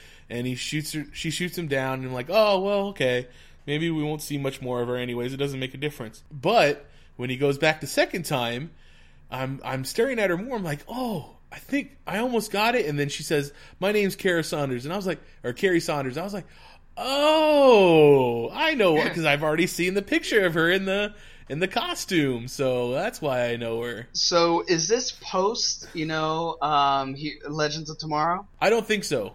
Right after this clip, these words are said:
Speaker 1: I think this is gonna be, it's still pre Legends of Tomorrow. Um, I, and I, obviously we're seeing in both, um, Arrow and Flash the characters that we are, uh, gonna see in Legends of Tomorrow all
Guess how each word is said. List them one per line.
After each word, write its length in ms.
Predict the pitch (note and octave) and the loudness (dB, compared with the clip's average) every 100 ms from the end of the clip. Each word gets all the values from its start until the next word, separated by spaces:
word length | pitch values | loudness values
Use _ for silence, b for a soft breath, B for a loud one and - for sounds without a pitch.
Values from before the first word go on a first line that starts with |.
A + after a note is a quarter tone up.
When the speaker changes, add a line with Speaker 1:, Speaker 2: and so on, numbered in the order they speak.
| - | -6
Speaker 1:
I 120 | A#2+ | -6
think 280 | B2+ D#3 D#3 - - - | -4 -8 -10 -14 -20 -8
this 220 | C#3 C3 | -6 -6
is 160 | C#3 C3 | -6 -4
gonna 160 | C#3 B2+ | -4 -2
be, 120 | B2 | -6
it's 220 | C3+ C3+ | -6 -6
still 200 | - E3 | -4 -6
pre 360 | - D#3+ D#3 D#3 | -2 -2 0 0
Legends 300 | D#3 D#3+ D3+ | -2 -4 -10
of 80 | |
Tomorrow. 520 | D3+ D#3 D3 D3 D3+ D3+ b b b b | -8 -6 -4 -4 -6 -10 b b b b
Um, 680 | B2 A#2+ A#2 A2+ G#2 F#2 C2+ - - | -2 0 0 -2 -6 -14 -18 -20 -12
I, 300 | - - A#2 | -10 -6 -8
and 180 | B2 A2+ | -8 -6
I, 140 | A2+ | -2
obviously 480 | A2+ C3+ D3+ D3 D3+ | 2 2 2 -2 -4
we're 160 | C3+ | -4
seeing 500 | C3 D#3+ D3 C#3 B2+ - | -6 -6 -6 -6 -8 -6
in 200 | C#3 B2+ | -6 -2
both, 420 | C3 D3 C#3+ - - - - | 0 0 -2 -16 -20 -20 -10
um, 460 | A2+ A#2+ A2+ A2 - | -6 -4 -6 -8 -8
Arrow 500 | B2+ C3+ C#3 C3+ C3+ | -2 2 2 2 0
and 460 | B2 B2+ B2 B2 B2 | -4 -4 -4 -6 -12
Flash 560 | - C3 B2 B2 - B B B - | -6 -2 -2 -4 -8 B B B -8
the 100 | A#2+ | -8
characters 800 | - D3+ D#3 D3+ C#3+ C#3+ C#3 B2+ | 0 2 2 0 -2 -4 -4 -4
that 280 | B2 A2+ | -4 -4
we 480 | A#2+ B2 C3 C3 A#2+ b b b b - | -8 -4 -2 -4 -6 b b b b -4
are, 600 | A#2+ A#2 A2+ A2 A2 - - - - | -2 0 0 0 -2 -6 -14 -16 -6
uh, 340 | B2 A2+ A2 | -2 -2 -2
gonna 240 | A2+ C3 | -4 -6
see 280 | A#2+ D#3+ D3 | -6 -4 -2
in 60 | C3 | -2
Legends 280 | B2 B2+ A#2+ | -4 -6 -8
of 60 | |
Tomorrow 260 | C3+ B2 A#2+ | -4 -2 -2
all 540 | B2 B2 B2+ B2 - | -2 0 2 0 -4